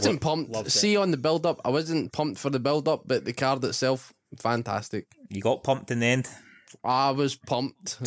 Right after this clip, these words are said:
Speaker 2: well and
Speaker 1: Pumped.
Speaker 2: truly.
Speaker 3: <laughs> Which makes a change. <laughs> Um, right, fuck it. Let's just rattle through the card for Revolution, then have a chat.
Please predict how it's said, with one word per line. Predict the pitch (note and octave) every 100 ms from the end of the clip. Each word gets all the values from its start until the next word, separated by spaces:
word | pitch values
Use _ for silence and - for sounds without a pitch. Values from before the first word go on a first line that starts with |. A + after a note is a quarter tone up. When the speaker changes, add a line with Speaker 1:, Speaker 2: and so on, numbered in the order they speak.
| G2+
Speaker 2:
well | A#2+ C3+ C3+
and | B2
Speaker 1:
Pumped. | B2 A2
Speaker 2:
truly. | C3 A#2+ A2+ - -
Speaker 3:
<laughs> | D#3 G#3+ - F#3+ - E3 - D#3 - - - E3 E3+ - F#3 - C#4 D4 A3
Which | D3
makes | D3+ D3+ C3+
a |
change. | - G#2 F#2 -
<laughs> | - - - F#3 - - _ _ _ _ _ _ _ _ _ _ _ - _ - C#4+ C4 - - _ -
Um, | - B2+ C3+ C#3 C3 C#2 - - - _ _ _
right, | A3+ F#3+
fuck | - A#3
it. | A#3
Let's | B3
just | D#3 B2+
rattle | C3 C#3
through | C3
the | A2
card | C3 C3
for | -
Revolution, | B2 A#2+ A#2+ C3 -
then | C3
have | A#2 A#2+
a |
chat. | - C3 B2+